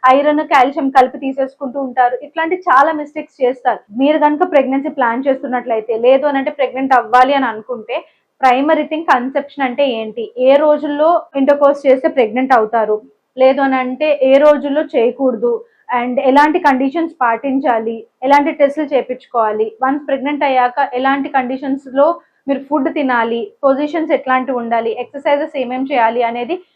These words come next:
basic knowledge is very important. కంపల్సరీ మీరు నెట్ అందరి దగ్గర ఫోన్లు ఉంటున్నాయి కాబట్టి చదవడం చాలా ఇంపార్టెంట్. So ఈ రోజు మనం bulky uterus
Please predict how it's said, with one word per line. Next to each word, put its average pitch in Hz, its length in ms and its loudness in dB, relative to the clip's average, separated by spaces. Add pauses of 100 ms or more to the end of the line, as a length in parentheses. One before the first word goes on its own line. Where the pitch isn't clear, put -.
(140)
basic 330 460 4
knowledge 277 400 0
is 262 120 -4 (100)
very 247 180 0
important. 269 480 -2 (100)
కంపల్సరీ 269 580 -2
మీరు 262 180 -2
నెట్ 226 360 -6
అందరి 240 360 0
దగ్గర 254 240 0
ఫోన్లు 247 340 -6
ఉంటున్నాయి 240 320 -8
కాబట్టి 226 360 -6 (440)
చదవడం 269 380 4
చాలా 254 280 4
ఇంపార్టెంట్. 208 520 -4
So 254 160 0
ఈ 277 120 -2
రోజు 330 220 2
మనం 302 200 -2
bulky 233 360 0
uterus 285 340 -4